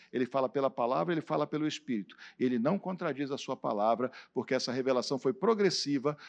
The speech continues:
ou seja, ela não jogou fora, nada foi jogado. Deus não apagou, não jogou fora nada do que ele disse. Apenas foi iluminando, trazendo novas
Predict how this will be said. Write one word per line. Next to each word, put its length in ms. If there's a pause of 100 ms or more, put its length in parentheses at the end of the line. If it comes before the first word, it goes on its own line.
ou 120
seja, 340 (220)
ela 260
não 400
jogou 440
fora, 340
nada 340
foi 200
jogado. 420
Deus 200
não 120
apagou, 520
não 140
jogou 240
fora 320
nada 320
do 100
que 100
ele 140
disse. 480 (320)
Apenas 520
foi 340 (320)
iluminando, 800
trazendo 480
novas 720